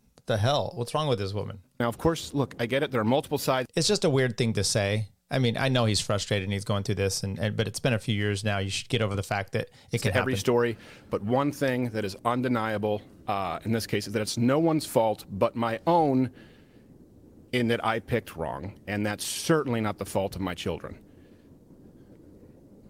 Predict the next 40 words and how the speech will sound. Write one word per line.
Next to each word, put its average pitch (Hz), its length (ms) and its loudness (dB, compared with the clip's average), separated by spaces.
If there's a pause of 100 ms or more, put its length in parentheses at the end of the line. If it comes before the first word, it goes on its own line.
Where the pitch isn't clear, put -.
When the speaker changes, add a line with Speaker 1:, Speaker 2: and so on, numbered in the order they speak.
(140)
Speaker 2:
And, 104 260 -2
uh, 98 180 -2
I 104 80 -2
will 113 160 0
say 104 360 -2 (400)
that 104 160 -2
what's 107 200 -2
in 110 120 2
the 101 100 0
best - 400 -2
interest 104 220 -4
of 104 60 -6
my 98 80 -2
children, 131 420 0
um, 104 360 -4 (120)
is 135 140 0
not 165 240 2 (400)
internet 139 300 2
drama, 117 580 2
speculation, 110 840 0 (720)
certainly 165 300 2
not 151 160 -2
blatant 143 520 2
or 117 160 4
veiled 127 400 2
shakedowns 123 800 0
or 123 160 4
dragging 127 500 2
their 127 120 2
father 113 440 2
or 180 480 6 (240)
mother, 165 440 2 (200)
and 101 80 -2
I 107 40 -2
can't 170 240 0
be 165 60 -2
clear 170 200 2
on 147 60 4
that 151 80 2
enough, 156 180 0